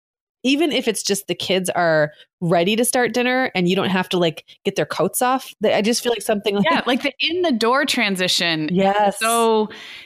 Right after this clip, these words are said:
Speaker 2: chaotic. Um,
Speaker 1: Yeah, yeah.
Speaker 2: Yeah.
Speaker 1: And, and I know at a credit union, you probably can't do much about your hours, but I would just, if anybody else was in a position like this, um, I would say, you know, it's worth finding out if there's such a thing as flex time, even if it's a half hour earlier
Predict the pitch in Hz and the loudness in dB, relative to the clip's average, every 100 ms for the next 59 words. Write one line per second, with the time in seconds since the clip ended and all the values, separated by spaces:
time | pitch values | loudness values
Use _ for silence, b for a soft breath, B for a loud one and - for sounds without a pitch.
0 | _ - 185 160 165 131 78 - - 185 | _ -4 -2 0 0 -2 -4 -6 -6 -2
1 | 180 170 151 185 170 160 156 151 _ - | 0 0 0 0 2 4 2 -4 _ -6
2 | - 60 262 - - 269 277 247 254 262 | -4 -2 -2 -4 -2 0 0 0 0 0
3 | 285 285 254 226 233 208 208 214 208 208 | 2 2 2 0 0 0 0 0 0 0
4 | 190 202 202 202 185 196 175 185 165 165 | 0 0 2 2 0 -2 -2 -2 -2 0
5 | 156 151 123 156 160 190 202 165 170 180 | 0 2 2 2 2 0 0 2 4 2
6 | 180 - 208 185 196 190 175 156 165 185 | 0 -2 -4 -2 0 0 2 0 0 -2
7 | 185 185 180 185 202 190 190 220 233 - | -2 0 -2 -2 -2 -2 0 0 -2 -6
8 | B B B - 185 165 160 - 226 339 | B B B -4 0 0 -2 -2 0 0
9 | 370 - 349 349 330 302 294 294 269 - | 0 -2 2 2 0 0 0 0 -2 -4
10 | 196 180 220 339 - - _ _ - 202 | -4 0 2 0 -2 -16 _ _ -4 0
11 | 277 269 - 175 214 175 - 185 - 190 | 0 0 0 2 2 0 0 -4 0 0
12 | 175 202 190 196 190 175 - 160 147 - | 0 0 -2 -2 -2 -2 -2 -2 -2 -2
13 | 202 196 - 226 311 311 220 185 190 208 | 0 0 0 0 0 -2 -4 -2 -2 0
14 | 214 208 185 202 208 208 214 | 2 2 4 4 4 2 0